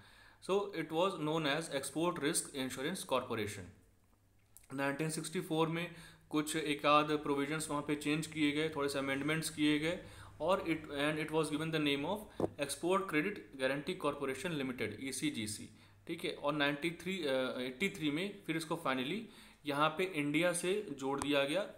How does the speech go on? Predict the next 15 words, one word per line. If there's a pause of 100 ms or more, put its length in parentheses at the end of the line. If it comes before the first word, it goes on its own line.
(100)
and
the
name
was
India
Limited (360)
was (120)
confined
to
the (380)
E
C
G
C,
uh,